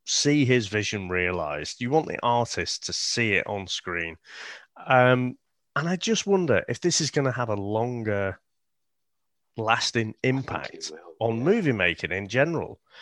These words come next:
Speaker 1: And I don't know the answer to that. Part of me thinks, you know, it's like going to the music industry.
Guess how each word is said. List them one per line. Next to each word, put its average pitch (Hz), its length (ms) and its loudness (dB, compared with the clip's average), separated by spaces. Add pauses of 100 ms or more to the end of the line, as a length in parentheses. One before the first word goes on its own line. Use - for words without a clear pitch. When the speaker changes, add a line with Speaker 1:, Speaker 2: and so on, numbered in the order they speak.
(280)
Speaker 1:
And 139 140 4
I 156 40 8
don't 214 240 6
know 175 120 6
the 127 160 6
answer 175 380 4
to 98 100 -2
that. 76 280 -6 (240)
Part 170 260 2
of 151 60 2
me 120 140 4
thinks, - 600 0
you 160 120 0
know, 156 120 6
it's 131 140 0
like 147 300 4
going 123 220 4
to - 120 -6
the 104 80 -4
music 104 420 -2
industry. 78 580 -6